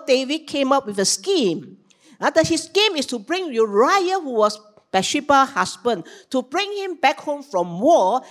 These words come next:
and say, "Hey, you know, guy, you work very hard. Why don't you come back? I give you a holiday. You go home, relax with your wife, and enjoy your wife for a day or two." So David thought,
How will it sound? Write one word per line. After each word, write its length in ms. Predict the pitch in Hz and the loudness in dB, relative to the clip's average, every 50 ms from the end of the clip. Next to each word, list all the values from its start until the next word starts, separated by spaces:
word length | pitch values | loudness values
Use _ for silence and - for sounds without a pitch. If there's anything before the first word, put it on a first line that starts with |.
| - - - | -20 -10 -4
and 160 | - 226 233 | -4 -4 -2
say, 140 | 339 339 349 | -2 -4 -4
"Hey, 360 | 370 403 392 370 330 294 262 | -4 -4 -2 -2 -2 -4 -4
you 160 | 233 226 220 | -4 -6 -4
know, 300 | 226 247 302 370 339 277 226 | -2 -2 -2 -2 -4 -8 -8
guy, 280 | 285 294 269 262 277 | -4 -2 0 0 0
you 260 | 294 247 240 233 226 226 | 0 -2 -4 -4 -4 -2
work 200 | 247 330 - 240 | -2 -2 -4 -2
very 220 | 247 247 262 262 | -4 -4 -4 -4
hard. 240 | 262 277 262 262 262 - - 320 - | -4 -4 -4 -4 -4 -8 -20 -16 -6
Why 200 | - 285 339 359 339 | 0 2 2 2 2
don't 200 | 339 320 330 302 | 0 -2 -2 0
you 100 | 254 247 | -2 -2
come 240 | - 277 277 277 | 0 0 0 0
back? 120 | 269 277 - | 0 -2 0
I 80 | 226 214 | 0 -2
give 220 | 214 262 285 320 | 0 -2 -2 0
you 140 | 349 370 269 | 2 2 2
a 40 | 220 | 2
holiday. 560 | 202 240 233 233 233 254 247 226 240 269 311 415 440 - - | 0 -4 -4 -4 -6 -8 -6 -2 -2 -2 -2 -4 -14 -16 -10
You 160 | 208 220 214 | -8 -6 0
go 240 | - 247 269 302 302 | 4 4 4 4 4
home, 280 | 294 302 311 302 262 | 2 0 0 0 0
relax 420 | 214 202 190 185 208 240 269 - 233 | -4 -6 -4 0 0 0 0 -2 -8
with 100 | 214 208 | -12 -8
your 160 | 196 185 180 | -8 -8 -6
wife, 280 | 180 202 220 247 247 - | -2 0 0 0 0 -2
and 120 | 202 196 - | -10 -10 -6
enjoy 380 | 196 180 175 165 - 220 226 233 | -6 -8 -8 -6 -6 -2 -2 -2
your 240 | 240 208 196 170 160 | -2 -2 -4 -4 -4
wife 360 | 160 185 190 196 196 190 - | -4 -6 -6 -4 -6 -8 -10
for 300 | - 180 175 175 151 175 | -8 -6 -6 -6 -6 -8
a 60 | 165 | -8
day 220 | 156 175 190 196 196 | -8 -6 -6 -6 -6
or 100 | 160 147 | -6 -8
two." 500 | - - - 190 165 151 143 - - _ _ _ _ _ _ _ _ _ _ _ _ _ _ _ _ _ _ _ _ _ _ _ _ _ - | -10 -10 -6 -4 -4 -6 -6 -12 -20 _ _ _ _ _ _ _ _ _ _ _ _ _ _ _ _ _ _ _ _ _ _ _ _ _ -12
So 380 | - - 269 285 233 196 208 | -8 0 2 2 2 2 0
David 340 | 220 226 202 196 226 247 247 | -2 -4 -4 -6 -6 -8 -8
thought, 240 | - 262 262 262 | -2 0 0 0